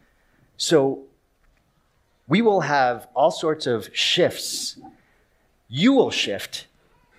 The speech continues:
What I thought when I was first saved, when I was fifteen years old, to today is vastly different.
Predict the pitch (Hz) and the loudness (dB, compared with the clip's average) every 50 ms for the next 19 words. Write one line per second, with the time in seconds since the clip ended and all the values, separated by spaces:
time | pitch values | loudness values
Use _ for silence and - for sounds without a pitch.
0 | _ _ _ _ _ _ - 139 151 151 147 175 202 220 214 - - - 175 170 | _ _ _ _ _ _ 4 4 4 6 6 4 2 2 0 -2 0 2 2 4
1 | 139 127 - - - - 127 127 123 131 139 143 131 123 117 117 113 110 - - | 4 2 0 -4 -6 -6 -4 -2 -2 -2 -2 0 2 2 2 2 0 -4 -10 -14
2 | - _ - - - 147 156 151 - - 165 151 139 131 110 110 117 113 113 110 | -16 _ -8 0 2 2 2 2 0 -2 0 0 0 0 -2 -2 -4 -4 -4 -6
3 | - - - 151 147 - - 156 139 131 127 123 117 107 123 117 113 104 95 - | -6 -4 -4 -4 -4 -4 -6 -6 -4 -2 -2 -2 -2 -2 0 0 0 -2 -4 -6
4 | - - - - 147 147 131 110 98 98 87 - - 131 - 185 196 - - - | -8 -8 -4 -2 0 0 0 -2 -4 -8 -12 -2 -2 0 0 0 -4 -8 -10 -12
5 | 120 104 98 - 120 131 - - - - - | -12 -16 -12 -6 -6 -6 -6 -6 -12 -14 -14